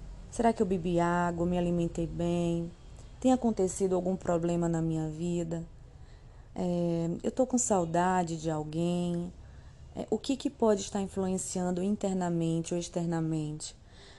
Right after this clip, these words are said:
Quais pensamentos eu tenho tido com mais frequência? Inclusive agora, o que que eu estou pensando? É muito importante que você tenha esse diálogo com você na maioria do, do dia, na maioria de tempo do seu dia.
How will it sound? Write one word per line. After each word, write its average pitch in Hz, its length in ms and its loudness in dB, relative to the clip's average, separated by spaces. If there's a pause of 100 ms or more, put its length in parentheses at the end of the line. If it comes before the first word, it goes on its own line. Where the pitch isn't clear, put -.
(200)
Quais 254 240 2
pensamentos 196 1160 2
eu 175 100 -2
tenho 180 240 -2
tido 175 320 -2
com 185 140 -4
mais 170 240 0
frequência? 165 680 -2
Inclusive 226 480 2
agora, 190 360 2
o - 20 -8
que - 100 -12
que - 80 -6
eu 254 60 0
estou 240 200 0
pensando? 170 960 -2 (760)
É 233 100 6
muito 247 300 8
importante 185 880 0
que 170 160 -4
você 180 400 -2
tenha 175 240 -4
esse 170 160 -6
diálogo 175 600 0
com 175 200 -4
você 170 400 -2
na 190 120 0
maioria 226 840 4
do, 180 160 -4
do 175 220 -6
dia, 165 400 -2
na 170 140 0
maioria 202 440 2
de 180 220 -4
tempo 196 640 -2
do 170 100 -2
seu 165 240 -2
dia. 156 360 -8